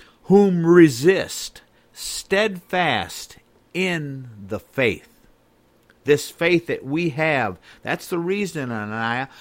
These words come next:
well, that you got baptized in Jesus' name. You wanted to put on Jesus. Now, uh, sugar, I don't know if you got the Holy Ghost yet, but if you haven't got the Holy Ghost, you need to get the Holy Ghost,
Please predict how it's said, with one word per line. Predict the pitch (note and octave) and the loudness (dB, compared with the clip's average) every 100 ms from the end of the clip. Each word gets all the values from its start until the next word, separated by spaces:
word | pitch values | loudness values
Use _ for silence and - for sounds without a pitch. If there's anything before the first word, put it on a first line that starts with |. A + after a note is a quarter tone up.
| - | -20
well, | - A2 | -8 -6
that | G2+ | -4
you | D3 | -6
got | F3 C3+ F#2+ | -4 -4 -4
baptized | B2 C#3 - C3 A#2 G#2+ F2+ | -6 -6 -8 -6 -4 -4 -6
in | F2+ | -10
Jesus' | F2+ A#2 C3+ G#2 F#2 - | -6 -4 -4 -4 -10 -12
name. | C3+ D#3 | -10 -8
You | A2 F#2 | -8 -8
wanted | E2+ F2+ F#2+ | -8 -8 -8
to | F2+ | -8
put | - G2+ | -10 -8
on | B2 E3+ C#3+ D#2+ - - _ | -6 -6 -8 -10 -16 -20 _
Jesus. | E2 G#2 E2+ E2 D#2 - - _ _ _ _ _ _ | -8 -6 -6 -10 -14 -18 -20 _ _ _ _ _ _
Now, | A2+ A2 F#2+ - - - - | -4 -4 -4 -8 -18 -20 -12
uh, | G2 F2+ E2 D#2+ - - | -8 -8 -10 -14 -16 -18
sugar, | - C#3+ C#3 C#3 | -6 -4 -2 -2
I | F#2+ C3+ | -2 -2
don't | D3 A#2 | -2 -4
know | B2+ A#2+ | -4 -4
if | A2 F#2 | -4 -6
you | A2+ B2+ | -6 -4
got | B2 A2+ | -4 -4
the | E2+ | -8
Holy | G2 F3 F3+ | -4 -2 0
Ghost | A#2 G#2 - A2 | 0 -2 -2 -6
yet, | G2+ - _ - _ - | -6 -6 _ -20 _ -10
but | G#2 | -8
if | F2+ | -6
you | G#2+ | -4
haven't | B2 E3 | -4 -4
got | E3+ F3 F3 | -6 -8 -8
the | |
Holy | D#3+ F#3+ G3+ | -6 -4 -2
Ghost, | C#3 G#2 - | -2 -4 -4
you | F#2 | -8
need | G2+ C3+ F3 | -4 -2 -4
to | F3 | -4
get | F3+ - | -8 -6
the | C#3 | -10
Holy | D#3 G3 F#3+ | -6 -4 -4
Ghost, | C3+ G2 - - | -4 -4 -6 -14